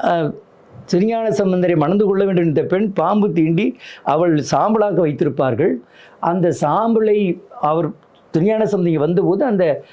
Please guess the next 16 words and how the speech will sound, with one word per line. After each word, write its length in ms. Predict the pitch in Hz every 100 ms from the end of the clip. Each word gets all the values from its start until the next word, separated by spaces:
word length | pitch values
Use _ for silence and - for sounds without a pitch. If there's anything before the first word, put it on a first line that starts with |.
| - -
ஆ, 320 | 175 175 151 147 143
சிவனேசன் 420 | 190 208 202 185
ஐயா 220 | 160 160 175
கொடுப்பார், 440 | 202 208 214 131 - - - - -
"இந்த 180 | 143 143
பெண் 220 | - 170
உங்களுக்காக 560 | 180 160 170 175 160 151
வளர்த்தேன்." 480 | 147 139 147 143 120 _ _ - 170 - - - - - -
உடனே 260 | 196 226
அந்த, 220 | 220 175 160 123 - 170
அ, 180 | 151
தேவாரம் 500 | 135 160 190 202 185
பாடி 240 | 151 160 208
அந்த 220 | 170 151
பெண்ணை 380 | 127 156 180 214 359 -
உயிர்ப்பிப்பார். 600 | 160 175 180 131 123 117